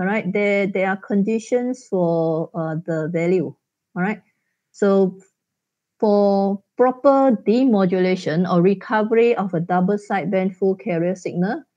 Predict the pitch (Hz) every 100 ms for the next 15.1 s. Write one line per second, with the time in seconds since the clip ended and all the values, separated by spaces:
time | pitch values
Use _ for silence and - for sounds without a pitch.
0 | _ _ _ - 185 170 165 170 170 180
1 | 190 220 240 233 233 247 240 208 196 214
2 | 220 - 175 165 151 170 - - _ _
3 | _ 175 165 165 170 180 - 165 147 156
4 | 143 147 _ _ _ _ _ _ 196 294
5 | _ _ _ _ _ 190 196 226 254 277
6 | 285 226 220 233 240 202 180 - 165 175
7 | 190 190 160 - 160 139 151 _ _ _
8 | _ 180 202 - _ _ _ 185 180 202
9 | 247 180 - 202 208 214 214 170 156 156
10 | 170 160 165 180 190 196 190 180 - 185
11 | 185 185 175 165 165 180 180 - 147 139
12 | 156 156 175 156 156 175 165 - 170 175
13 | - 147 - - - _ 214 _ - 190
14 | 202 196 202 - - 165 175 175 190 -
15 | 135